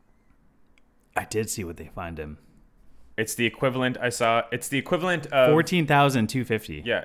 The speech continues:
Speaker 2: it's the equivalent of fining an average American thirty-three dollars. Thirty-three dollars.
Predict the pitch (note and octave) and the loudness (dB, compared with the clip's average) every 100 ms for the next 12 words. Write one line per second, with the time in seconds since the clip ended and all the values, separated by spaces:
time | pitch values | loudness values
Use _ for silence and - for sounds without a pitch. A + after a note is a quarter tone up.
0 | - - B2+ D#3 C3+ D3 C#3+ A#2+ A#2 A2 | -6 -4 -2 2 2 2 0 2 2 2
1 | G#2+ - - A2+ A2+ A2+ A2 A2 G#2+ - | -2 -12 -2 2 2 2 -2 -4 -8 -8
2 | G2+ - G#2+ G#2+ G#2+ G#2+ - - - _ | -8 0 2 4 2 -2 -6 -12 -16 _
3 | _ _ - G#2+ F#2+ F#2 - E2 D#2+ D#2+ | _ _ -6 -2 0 0 -2 -10 -10 -14
4 | _ _ _ - - G2+ F#2+ F2+ F2+ D#2 | _ _ _ -12 -4 -4 -4 -8 -10 -10
5 | - A#1+ - - - - - - - - | -12 -18 -20 -20 -20 -20 -20 -20 -20 -20
6 | - - - _ _ _ _ - G#2+ A2+ | -20 -20 -20 _ _ _ _ -4 -2 -2
7 | G#2 F#2 D#2 - - - | -6 -12 -14 -20 -20 -20